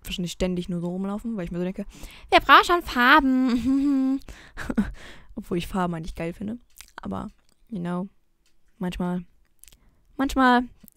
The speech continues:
da muss es halt auch mal einfach ein All-Black-Outfit sein. Und es sieht trotzdem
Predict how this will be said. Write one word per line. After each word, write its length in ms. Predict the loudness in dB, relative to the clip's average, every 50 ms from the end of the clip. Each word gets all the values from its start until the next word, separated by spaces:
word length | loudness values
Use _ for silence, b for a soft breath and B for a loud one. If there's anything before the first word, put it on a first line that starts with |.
| -20 -16 -12
da 140 | -10 -8
muss 200 | -6 -6 -8 -8
es 100 | -6 -4
halt 120 | -2 -2 -2
auch 100 | -2 -2
mal 160 | -2 -4 -4
einfach 200 | -4 -8 -10 -12 -14
ein 100 | -14 -20 _ _ _ _ _ _ _ _ _ _ _ -2 4
All-Black-Outfit 2000 | 6 6 6 6 6 4 4 4 4 0 -4 -18 -18 -20 -20 _ -20 -20 -20 -20 -20 -20 -20 -20 -20 -20 -20 -20 -20 -20 -8 -2 2 2 2 2 2 0 0 0
sein. 400 | 0 -2 0 0 -2 -2 -4 -6 -10 -10 -8
Und 160 | -8 -8 -8
es 160 | -8 -12 -12 -8
sieht 180 | -8 -4 0 0
trotzdem 420 | 2 2 2 0 0 -2 -4 -6